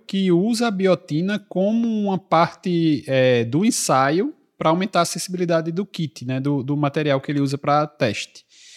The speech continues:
Então, quando você usa a biotina em doses, é,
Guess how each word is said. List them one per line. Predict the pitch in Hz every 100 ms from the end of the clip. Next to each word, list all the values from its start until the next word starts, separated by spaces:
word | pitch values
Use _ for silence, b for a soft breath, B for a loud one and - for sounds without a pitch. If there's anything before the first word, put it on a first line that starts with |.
| B B _
Então, | 139
quando | 131 151
você | - 170
usa | 156 185 185
a |
biotina | 170 170 165 156 151
em | 147
doses, | 135 135 123 131 - -
é, | 120 123 117 110 95